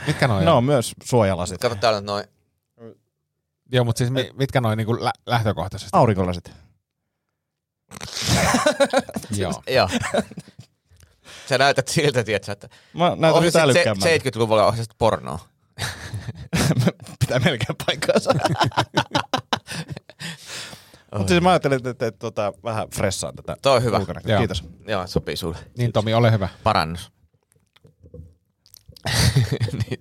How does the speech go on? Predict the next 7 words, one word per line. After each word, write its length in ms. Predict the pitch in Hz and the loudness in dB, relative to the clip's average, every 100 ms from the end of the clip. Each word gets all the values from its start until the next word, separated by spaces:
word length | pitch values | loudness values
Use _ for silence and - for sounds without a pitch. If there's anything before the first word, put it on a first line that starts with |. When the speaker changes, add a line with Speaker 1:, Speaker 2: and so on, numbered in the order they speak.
| - | -6
Speaker 3:
tätä. 360 | 98 - - - _ - - 156 - - 110 - - 165 - - | -6 -6 -6 -8 _ -20 -6 -6 -4 -4 -4 -4 -4 -4 -4 -10
Onks 100 | - | -2
sulla 100 | 101 | 0
seuraavat 420 | 104 95 87 69 | 2 4 4 2
asia 240 | 60 - 71 | -2 -4 -8
pussissa 400 | 90 90 - - | -8 -8 -10 -6
valmiina? 360 | 76 76 71 | -6 -4 -8